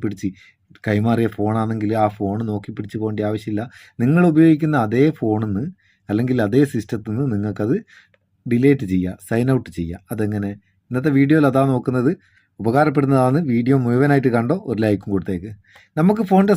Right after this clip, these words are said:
സെറ്റിങ്സിലേക്ക് പോവാം. സെറ്റിങ്സിലേക്ക് പോയാൽ കുറച്ച് താഴേക്ക് പോയാൽ Google എന്നുള്ളൊരു ഭാഗം ഉണ്ടാവും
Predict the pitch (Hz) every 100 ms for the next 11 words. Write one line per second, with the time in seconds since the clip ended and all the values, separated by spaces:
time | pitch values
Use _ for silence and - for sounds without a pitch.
0 | - 151 170 190 175 127 104 90 92 -
1 | _ _ _ - 143 220 214 190 220 196
2 | 185 165 156 127 147 _ 123 110 147 127
3 | 123 139 127 120 113 117 104 117 139 156
4 | 156 131 120 104 101 101 107 101 98